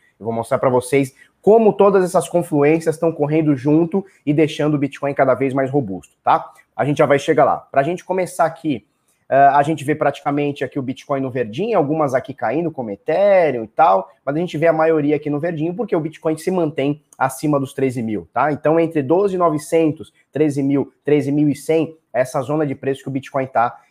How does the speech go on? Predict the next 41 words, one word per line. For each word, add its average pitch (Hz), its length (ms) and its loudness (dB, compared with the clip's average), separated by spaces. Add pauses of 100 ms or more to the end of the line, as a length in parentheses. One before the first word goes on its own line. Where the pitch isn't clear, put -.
(100)
nessas 123 380 -2
última-, 123 360 0
nesses 117 220 -6
últimos 147 340 -2
dias, 101 400 -6
nesses 110 160 -16
últimos 123 300 -10
quatro 131 260 2
ou 135 60 -2
cinco 147 300 -6
dias. 87 320 -12 (300)
Vamos 175 200 2
lá. - 260 0 (160)
Pra 147 100 2
gente 185 200 -2
começar 180 340 0
aqui, 170 460 -2 (200)
eh, 139 200 4
das 139 240 4
mais 170 200 2
de 196 100 -6
sete 170 280 -2
mil 180 200 -4
e 233 40 -4
quinhentas 185 580 -2
moedas 143 440 0
que 143 80 -10
a - 20 -6
gente 139 160 -8
tem 139 160 -6
listadas 135 420 -2
no 131 60 -10
CoinMarketCap 131 760 -6
aqui, 139 140 -4
a 147 60 0
gente 160 160 -8
tem 170 120 -6
um 165 40 -6
valor 156 200 0
de 156 80 -2
mercado 147 480 0